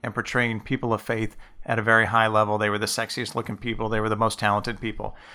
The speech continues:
If you flash forward to now, they're usually character actors with awkward faces, or all the, uh, bad guys are now just not bad guys, but religious nuts. So you can see through that visualization the shift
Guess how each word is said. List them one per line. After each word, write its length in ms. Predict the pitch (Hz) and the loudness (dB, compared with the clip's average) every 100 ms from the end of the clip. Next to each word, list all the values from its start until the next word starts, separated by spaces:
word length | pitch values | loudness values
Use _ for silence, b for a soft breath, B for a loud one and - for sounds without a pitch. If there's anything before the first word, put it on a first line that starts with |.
| B B | B B
If 120 | 120 | 0
you 100 | 123 | 2
flash 360 | - 139 127 - | 4 4 4 4
forward 260 | 135 123 | 6 6
to 100 | - | 4
now, 420 | 123 117 117 117 - B B - | 4 8 8 8 4 B B 0
they're 100 | 117 | 2
usually 360 | 117 117 120 | 2 2 2
character 440 | 117 127 123 117 117 | 4 8 8 8 4
actors 520 | 110 110 120 113 110 | 4 2 2 0 0
with 200 | 113 110 | 0 2
awkward 440 | - 110 110 113 101 | 6 4 4 -2 0
faces, 560 | 113 113 - 113 104 B B B | 0 0 0 -2 -2 B B B
or 500 | 120 110 110 110 - | -2 2 4 2 0
all 200 | 120 113 | 2 2
the, 220 | 113 110 | 2 2
uh, 60 | 107 | 2
bad 300 | 98 110 113 | 6 4 4
guys 320 | 110 107 104 | 4 2 2
are 80 | 113 | 0
now 220 | 107 107 | 4 4
just 300 | 104 113 104 | 2 -4 -2
not 280 | 113 107 - | 4 4 4
bad 240 | 107 101 | 0 2
guys, 240 | 104 95 98 | 2 0 2
but 200 | 110 - | 0 0
religious 440 | 101 104 101 95 | 0 -2 -4 -4
nuts. 400 | 104 92 - - - | 2 2 2 -6 -4
So 440 | - 131 120 113 B B | 4 8 8 4 B B
you 80 | 123 | -2
can 120 | 139 | 2
see 200 | 131 160 | 4 4
through 180 | 151 135 | 2 4
that 220 | 120 120 | 6 4
visualization 1040 | 117 127 117 113 110 110 117 - 110 98 95 B B | 4 2 4 4 4 6 4 4 0 0 -4 B B
the 120 | - 101 | -4 0
shift 560 | - - 147 110 - | 2 4 4 4 -2